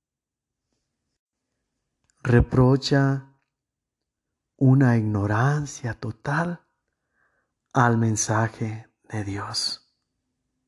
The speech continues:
Los habitantes de estas ciudades tienen como centro principal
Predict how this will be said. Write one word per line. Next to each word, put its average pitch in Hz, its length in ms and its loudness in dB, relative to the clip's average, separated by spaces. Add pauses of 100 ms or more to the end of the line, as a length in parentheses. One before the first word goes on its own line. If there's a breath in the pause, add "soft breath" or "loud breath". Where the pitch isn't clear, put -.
(4000)
Los 123 300 4
habitantes 120 1200 0 (360)
de 110 280 2
estas 117 360 -2
ciudades 120 720 -2 (1800)
tienen 131 400 4
como 120 300 0
centro 123 420 -2
principal 127 840 -6